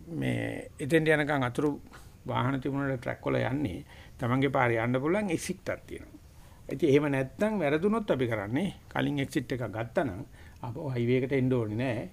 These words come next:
කාලු පාර දිගේ ගිහිල්ලා යන්න පුළුවන්. හැබැයි ඒ ටික වෙහෙසයි. ඉතින් මහසි සයිඩෝ දාපු, අ, කොම්ප්‍රොමයිස් එක නැත්නම් මහසි සයිඩෝ ඇති කරගත්ත ගිවිසුම තමයි බෑ කියනවට වැඩිය හොඳයි.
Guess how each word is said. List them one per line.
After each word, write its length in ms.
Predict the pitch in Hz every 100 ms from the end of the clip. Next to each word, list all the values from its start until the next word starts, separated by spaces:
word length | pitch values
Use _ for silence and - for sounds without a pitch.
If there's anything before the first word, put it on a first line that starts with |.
| - -
කාලු 260 | - 123 127
පාර 160 | 127 127
දිගේ 220 | 123 127
ගිහිල්ලා 340 | 120 127 170 131
යන්න 160 | 135
පුළුවන්. 200 | 101 78 -
හැබැයි 300 | - 143 147
ඒ 60 | 131
ටික 180 | 131 160 214 - - - - -
වෙහෙසයි. 420 | 160 127 135 110 - - -
ඉතින් 200 | - 139
මහසි 400 | 123 120 151 185
සයිඩෝ 340 | 165 175 165
දාපු, 360 | 151 143 143 139 - - - - - -
අ, 200 | - 123
කොම්ප්‍රොමයිස් 640 | 120 143 143 175 147 113 -
එක 120 | 110 - - - -
නැත්නම් 340 | 131 120 135
මහසි 320 | 127 120 120 143
සයිඩෝ 320 | 135 139 135
ඇති 180 | 127 123
කරගත්ත 360 | 143 135 131 147 131 - - - -
ගිවිසුම 440 | 135 147 185 202
තමයි 400 | 151 107 101 147 240 - - -
බෑ 300 | 120 117 143
කියනවට 400 | 160 185 180 180
වැඩිය 320 | 147 131 139 170
හොඳයි. 460 | 175 165 90 90